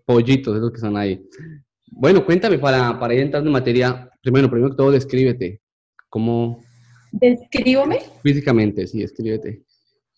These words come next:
Speaker 2: Físicamente, eh, bueno, se, aparte que me gusto, <laughs>
Speaker 1: No,
Speaker 2: aparte
Speaker 1: yo,
Speaker 2: que
Speaker 1: no,
Speaker 2: soy
Speaker 1: y,
Speaker 2: linda.
Speaker 1: y yo entiendo por, y yo entiendo por qué, ahora sí me doy cuenta por qué.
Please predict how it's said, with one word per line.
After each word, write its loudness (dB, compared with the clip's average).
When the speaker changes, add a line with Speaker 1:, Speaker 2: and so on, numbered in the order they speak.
Speaker 2:
Físicamente, 0
eh, 4
bueno, -2
se, 0
aparte -4
que -4
me 0
gusto, -4
<laughs> -4
Speaker 1:
No, 4
Speaker 2:
aparte 2
Speaker 1:
yo, -4
Speaker 2:
que 4
Speaker 1:
no, 8
Speaker 2:
soy 6
Speaker 1:
y, 4
Speaker 2:
linda. 2
Speaker 1:
y -2
yo 6
entiendo 6
por, 0
y -2
yo 2
entiendo 0
por -6
qué, 0
ahora 0
sí 2
me 4
doy 4
cuenta -2
por -6
qué. -10